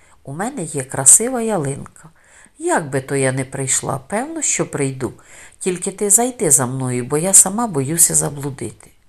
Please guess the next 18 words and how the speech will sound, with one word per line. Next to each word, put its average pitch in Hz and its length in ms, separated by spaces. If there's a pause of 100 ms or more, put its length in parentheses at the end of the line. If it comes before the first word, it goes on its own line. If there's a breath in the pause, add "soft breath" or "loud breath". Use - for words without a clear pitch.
(720 loud breath)
Олеся 143 460
знову 170 360
нахилилася 180 800
до 147 140
старої 156 680
і 202 80
обійняла 127 640
її. 120 440 (480 soft breath)
"Христос - 680
народився", — 120 720
ледве 127 360
чутно 190 440
прошепотіла 135 880
вона. - 320 (580 loud breath)
"Славіте 190 640
його", — 123 480
ще - 240
тихіше 202 600